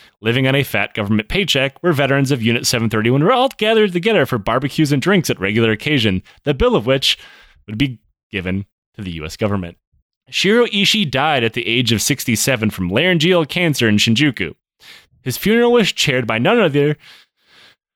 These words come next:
than the second in command of Unit seven thirty-one, Masiji Kitano, who had also been a government employee of the United States <laughs> government. I, I hate history now.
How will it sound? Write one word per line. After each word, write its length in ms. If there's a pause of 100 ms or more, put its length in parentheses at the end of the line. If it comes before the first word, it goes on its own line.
(380)
than 120
the 80
second 360
in 80
command 600
of 140
Unit 220
seven 300
thirty-one, 640 (300)
Masiji 460
Kitano, 680 (100)
who 80
had 80
also 300
been 140
a 40
government 300
employee 280
of 60
the 60
United 220
States 200
<laughs> 80
government. 520 (580)
I, 580
I 180
hate 220
history 460
now. 280